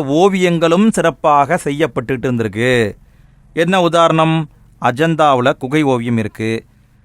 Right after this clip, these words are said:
பாக், பாக் மற்றும் குவாலியர், அங்கேயும் குகை ஓவியம் இருக்கு. So, ஓவியங்களையும் அழகா பண்ணி வச்சிருக்காங்கப்பா. அடுத்து நாணய முறைக்கு வர்றோம்.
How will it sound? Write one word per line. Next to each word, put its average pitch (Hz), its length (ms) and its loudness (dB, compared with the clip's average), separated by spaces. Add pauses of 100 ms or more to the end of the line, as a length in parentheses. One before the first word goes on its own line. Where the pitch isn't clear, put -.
(300)
பாக், 165 340 0 (160)
பாக் 160 300 0
மற்றும் 151 420 -2
குவாலியர், 147 400 0 (140)
அங்கேயும் 165 640 0
குகை 151 260 -2
ஓவியம் 135 340 -2
இருக்கு. 107 480 -6 (420)
So, - 200 -6
ஓவியங்களையும் 190 880 2
அழகா 165 280 2
பண்ணி 139 220 -2
வச்சிருக்காங்கப்பா. 113 580 -2 (680)
அடுத்து 180 360 0
நாணய 190 440 4
முறைக்கு 156 300 0
வர்றோம். 135 320 0